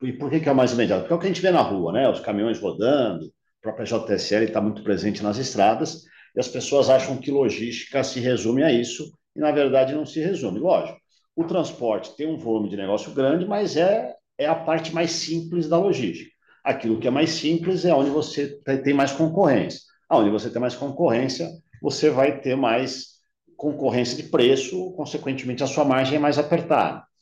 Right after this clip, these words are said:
Quando você vai pra, é, setores da logística, onde você envolve, primeiro,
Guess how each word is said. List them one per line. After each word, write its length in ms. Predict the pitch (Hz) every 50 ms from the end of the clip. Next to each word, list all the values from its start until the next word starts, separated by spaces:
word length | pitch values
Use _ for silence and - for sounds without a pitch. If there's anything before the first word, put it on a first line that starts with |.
| _ - - - - - - _
Quando 180 | - 185 226 254
você 280 | 269 247 - - 190
vai 400 | 147 - 123 117 117 113 104 -
pra, 460 | - 110 98 98 95 87 82 - - - _ _ _ _ -
é, 360 | 101 101 98 95 92 90 -
setores 720 | - - - 131 110 - - - 156 180 202 202 180 143 104
da 80 | 135
logística, 800 | 131 131 120 107 87 87 87 90 85 80 - - - - 87 82 87 95
onde 180 | 107 120 123 120
você 400 | 110 123 110 - - 120 113 110
envolve, 560 | 101 87 92 95 90 87 85 80 80 - - _ _ _ _ _ _ _ _ _ _ -
primeiro, 540 | 151 160 160 147 131 120 92 - - -